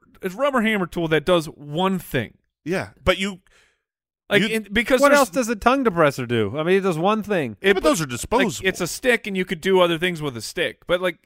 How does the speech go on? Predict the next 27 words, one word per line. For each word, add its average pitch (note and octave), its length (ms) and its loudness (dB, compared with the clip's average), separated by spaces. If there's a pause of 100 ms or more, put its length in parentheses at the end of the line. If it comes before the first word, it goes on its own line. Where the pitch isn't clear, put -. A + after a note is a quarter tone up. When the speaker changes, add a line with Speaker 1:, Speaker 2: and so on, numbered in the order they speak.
Speaker 1:
i-, - 40 -20
if E3+ 280 -10
this C4 200 -8
is, F#3 260 -16 (240)
and A3+ 160 -2
it, G#3+ 60 -10 (180)
it's G3+ 180 -8
not C#4 160 -2
like A#3 140 -2
you G3 80 -10
can't G#3+ 160 -2
just F3+ 220 -8 (200)
poke B3 280 2
someone G#3 280 2
in F#3 80 2
the E3 80 0
knee, G#3 320 2
and F#3+ 140 2
their, G#3+ 160 4 (100)
<laughs> - 80 -20
their A3+ 160 -2
knee C4+ 220 2
flares F#3 500 0
out E3+ 220 4
with F#3 160 -4
a G3 60 -2
reaction. A#3+ 600 -4